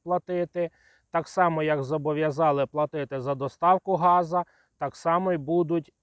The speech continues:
зобов'язувати платити за розподіл електроенергії. До речі, як вважаєте, піде влада на це чи ні? Обов'язково пишіть свою думку в коментарях. Буде дуже цікаво прочитати, чи все-таки буде в нас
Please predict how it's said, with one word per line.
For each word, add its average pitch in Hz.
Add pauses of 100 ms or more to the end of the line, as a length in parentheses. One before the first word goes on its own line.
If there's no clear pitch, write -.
зобов'язувати 156
платити 147
за 143
розподіл 160
електроенергії. 143 (340)
До 165
речі, 196
як 202
вважаєте, 147
піде 165
влада 170
на 143
це 135
чи 165
ні? 156
Обов'язково 151
пишіть 143
свою 143
думку 143
в 127
коментарях. 151 (320)
Буде 160
дуже 151
цікаво 151
прочитати, 143 (300)
чи -
все-таки 160
буде 147
в 131
нас 135